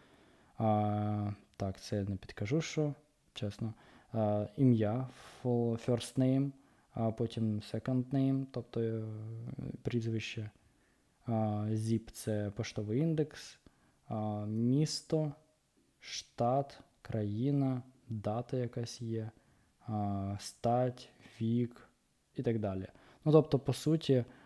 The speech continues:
а, в такому приблизно форматі може виглядати база клієнтська для того, щоб завантажити її в рекламний кабінет. Але, відверто кажучи, якщо, а, залишити буквально оце,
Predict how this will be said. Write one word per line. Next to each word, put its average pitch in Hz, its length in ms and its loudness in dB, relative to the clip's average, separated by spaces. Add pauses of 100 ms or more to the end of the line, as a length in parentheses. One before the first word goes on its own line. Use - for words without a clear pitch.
(100)
а, 117 240 4 (100)
в 123 320 -8
такому 143 580 8
приблизно 123 460 4
форматі 131 440 2
може 120 340 6
виглядати 113 540 2
база 113 340 6
клієнтська 123 600 2
для 117 120 0
того, 123 220 0
щоб 113 180 -4
завантажити 110 600 0
її 110 60 2
в - 20 0
рекламний 104 380 -2
кабінет. 98 340 -2 (380)
Але, 123 200 8
відверто 131 380 6
кажучи, 127 520 2 (160)
якщо, 113 720 2 (1500)
а, 117 220 4
залишити 120 500 4
буквально 113 600 2
оце, 127 520 0